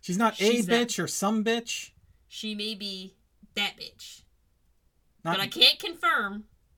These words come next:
Speaker 1: Is that like That Girl?
Speaker 2: What's that?
Speaker 1: You know, that old sitcom?
Speaker 2: No, what's that?
Speaker 1: It's
Speaker 2: Shut up. All right. Next, we have an, I don't know if this is the right order. I'm just reading this off a website.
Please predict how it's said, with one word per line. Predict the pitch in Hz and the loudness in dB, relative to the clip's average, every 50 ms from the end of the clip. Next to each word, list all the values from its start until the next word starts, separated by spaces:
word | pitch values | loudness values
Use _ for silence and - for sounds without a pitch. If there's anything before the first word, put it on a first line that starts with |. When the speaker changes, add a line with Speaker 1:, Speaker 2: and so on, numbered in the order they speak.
| _ _ _ | _ _ _
Speaker 1:
Is | - 139 | -4 -2
that | 165 - 185 | -2 0 0
like | 180 151 127 | -2 -2 0
That | 123 143 143 170 - 185 | 2 4 4 2 2 -2
Girl? | 160 190 196 202 208 226 233 226 - _ _ _ _ _ _ _ _ _ | -2 0 0 0 0 0 -2 -6 -10 _ _ _ _ _ _ _ _ _
Speaker 2:
What's | - 180 175 - | -20 -16 -12 -8
that? | 170 160 151 - _ _ _ _ _ - | -8 -8 -8 -10 _ _ _ _ _ -8
Speaker 1:
You | 151 156 | -6 -4
know, | 156 143 | -4 -2
that | 143 143 143 | -2 -2 -2
old | 151 160 143 | -2 -4 -4
sitcom? | - - - - 156 - - 196 185 185 185 185 185 175 _ _ _ - - | -6 -6 -6 -6 -6 -8 -8 -6 -6 -4 -6 -6 -8 -12 _ _ _ -20 -16
Speaker 2:
No, | - 214 247 269 214 170 156 151 | -14 -12 -12 -12 -12 -14 -14 -14
what's | 175 214 - | -16 -16 -14
that? | - 202 202 180 139 - - _ _ _ _ _ _ _ _ _ - | -14 -12 -12 -12 -14 -16 -20 _ _ _ _ _ _ _ _ _ -14
Speaker 1:
It's | 156 139 139 - - - - _ _ _ _ _ _ _ _ _ _ _ _ _ _ _ - - - _ _ _ _ _ _ - - _ _ | -14 -14 -14 -16 -20 -20 -20 _ _ _ _ _ _ _ _ _ _ _ _ _ _ _ -20 -20 -20 _ _ _ _ _ _ -18 -18 _ _
Speaker 2:
Shut | - - - - 453 - - 185 | -10 -8 -4 -2 0 0 0 0
up. | - - - _ - - - - - - - - - - - - - - - - - | -2 -6 -8 _ -10 -8 -8 -8 -10 -14 -16 -18 -20 -20 -20 -20 -20 -20 -16 -6 -2
All | 233 247 254 | 2 2 4
right. | 233 208 202 185 170 170 - _ _ - - - | 4 4 2 2 -2 -6 -12 _ _ -20 -20 -12
Next, | - 190 208 247 269 240 - - - - - - - | -6 0 4 4 4 4 2 -2 -8 -8 -8 -8 -8
we | 208 226 233 | -8 -8 -8
have | 240 240 233 208 190 180 175 | -4 -2 -2 -2 -2 -2 -6
an, | 180 175 - - - - | -10 -12 -14 -14 -6 -2
I | 202 240 | 0 0
don't | 247 208 | 0 0
know | 196 202 | -2 -4
if | 190 | -4
this | - 190 185 - | -6 -8 -10 -10
is | 185 175 165 | -10 -12 -12
the | 170 165 | -12 -10
right | 165 160 156 | -10 -10 -10
order. | 165 165 160 160 | -10 -12 -14 -14
I'm | 170 | -14
just | 175 180 180 160 | -14 -14 -12 -10
reading | 160 160 156 156 156 | -10 -10 -12 -12 -16
this | 156 156 - | -16 -16 -16
off | 156 165 | -16 -18
a | 160 156 160 | -18 -18 -16
website. | 156 - - - 160 156 151 | -16 -14 -14 -14 -14 -16 -18